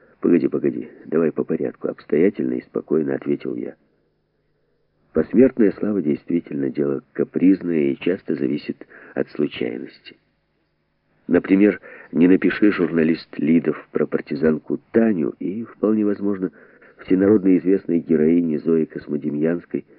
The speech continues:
не существовало бы. Всенародно известной. Но разве бы от этого ее гибель, ее предсмертные муки, ее смелость исчезли, перестали существовать?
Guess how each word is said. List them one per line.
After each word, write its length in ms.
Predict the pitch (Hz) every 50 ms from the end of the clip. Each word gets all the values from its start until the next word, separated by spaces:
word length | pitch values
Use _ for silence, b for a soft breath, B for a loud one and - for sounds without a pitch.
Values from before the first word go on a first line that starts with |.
| b b b b b b b
не 160 | - 78 -
существовало 800 | - - - - - - - - 65 64 60 62 62 60 57 57
бы. 140 | 60 - - _ _ _ _ _ _
Всенародно 600 | - - 101 95 101 104 98 80 65 71 71 71
известной. 460 | 69 69 65 58 - - - - - _ _ _ _ _ _ _ _ _ _ _ _ _ _ _ _ _ _ _ _ -
Но 180 | - 87 98 101
разве 380 | 113 113 104 90 95 101 95
бы 180 | - 101 95 - -
от 200 | - 110 - -
этого 300 | 101 90 - - 80 80
ее 280 | 78 78 78 85 92 90
гибель, 540 | 76 78 82 82 80 73 76 78 71 - b b b b b b b b b
ее 160 | 82 87 82
предсмертные 720 | - 92 92 - - 92 98 98 - - - 90 90 82
муки, 420 | 78 80 80 78 73 _ - 82
ее 200 | 80 78 80 80
смелость 520 | - - - 73 73 73 71 71 - _ _ _ -
исчезли, 600 | - - - - - 196 220 214 - - - - _ b b b b b b -
перестали 420 | 82 80 - - - 80 92 92
существовать? 680 | - - 73 - 85 - _ - - 58 62 58 -